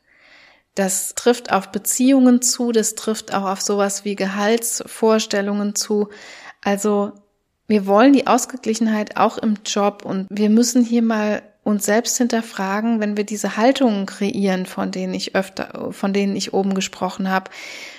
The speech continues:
ob wir irgendwie innerlich das Gefühl haben, nicht genug zu geben. Und das ist häufig ein Problem, dass wir so ein Gefühl haben von Unausgeglichenheit oder dass wir nichts einfordern dürfen,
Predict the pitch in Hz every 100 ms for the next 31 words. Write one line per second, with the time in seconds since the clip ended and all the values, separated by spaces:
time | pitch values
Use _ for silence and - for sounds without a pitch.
0 | - - 208 - 226 - 247 262 262 254
1 | - 240 226 220 226 208 - 202 - 240
2 | 233 - 214 208 208 226 - 240 220 220
3 | 220 - 208 196 220 233 240 190 180 190
4 | _ _ _ _ _ _ - - _ -
5 | 214 - 233 - _ _ - 220 254 254
6 | 254 214 220 - 214 214 208 190 190 -
7 | 196 196 190 196 196 208 202 196 - 277
8 | 302 233 220 226 226 208 196 202 202 _
9 | - 240 285 - 190 190 - 196 196 190
10 | 190 190 185 185 190 190 190 190 196 -
11 | 202 220 247 - - 208 240 247 - 208
12 | 208 202 196 202 202 202 202